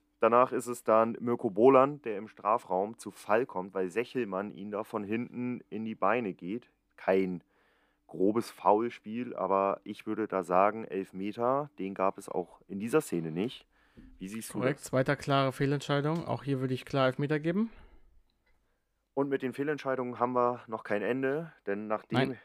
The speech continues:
Speaker 1: Hermann den Pfosten getroffen hat auf Seiten des Lübeckers Tor, Hermann, Offensivspieler der Mannheimer, ist es Faklam, der eine Freistoßflanke zum zwei zu zwei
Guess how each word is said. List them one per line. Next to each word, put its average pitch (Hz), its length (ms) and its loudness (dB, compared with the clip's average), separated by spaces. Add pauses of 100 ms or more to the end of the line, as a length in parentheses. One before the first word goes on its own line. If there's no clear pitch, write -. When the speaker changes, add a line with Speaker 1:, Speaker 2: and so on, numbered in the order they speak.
Speaker 1:
Hermann 107 480 2 (380)
den 101 180 -8
Pfosten - 460 -10
getroffen 98 480 -8
hat 90 140 -8
auf 92 140 -8
Seiten 98 580 -6 (100)
des 92 160 -12
Lübeckers 98 540 -6
Tor, 101 440 0 (200)
Hermann, 87 420 -8 (140)
Offensivspieler 85 800 -12
der 82 340 -10 (540)
Mannheimer, 104 600 -2
ist - 180 -10
es 101 280 -4 (120)
Faklam, 98 720 -4 (280)
der 95 360 0
eine 92 200 -8
Freistoßflanke 104 960 -6 (100)
zum 98 460 -8 (120)
zwei 92 380 -4
zu 92 260 -20
zwei 92 540 -2